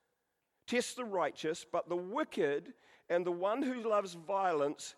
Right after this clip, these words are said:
his soul hates." You see, Jonah understood this about God, that when Cain killed Abel, Abel's blood spoke from the earth to God.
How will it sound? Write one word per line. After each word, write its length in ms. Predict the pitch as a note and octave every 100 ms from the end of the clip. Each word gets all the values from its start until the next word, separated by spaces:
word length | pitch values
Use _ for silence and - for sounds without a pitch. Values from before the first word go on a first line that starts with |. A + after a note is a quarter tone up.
| _
his 180 | G3 E3
soul 480 | - F#3+ E3+ E3+ E3
hates." 680 | - E3 A2 F#2+ - - - _ _ _ - - - - _ -
You 80 | F#3+
see, 180 | A#3+ F#3+
Jonah 500 | D3 A#3+ D4+ D4+ B3
understood 800 | A#3 A3 A3 - - B3 A3+ F#3
this 160 | -
about 420 | G3 F#3+ F3+ -
God, 560 | F#3 F#3+ F3+ C3 F2+ - - _ _ _ - - -
that 140 | A3
when 200 | A#3 A#3
Cain 720 | E3+ - C4+ C4+ A3+ F#3+ D#3+ - -
killed 440 | C4+ B3+ A#3+ G#3+ -
Abel, 640 | A3 A3 G#3+ F#3 D#3+ A#2 - _ _ _ _ _ -
Abel's 540 | A3+ C4+ C#4 C4+ A#3 F3+
blood 580 | D#3 A#3 A#3 G#3+ E3+ -
spoke 960 | - - - - F#4+ G#4 F4+ - - -
from 280 | B3+ C4 C#4
the 200 | C4+ B3 - D4
earth 720 | D#4+ E4 C#4+ G#3 C#3+ - - -
to 260 | C4 C#4 F#3
God. 720 | A#3+ A#3 G3+ D3+ A2 D#2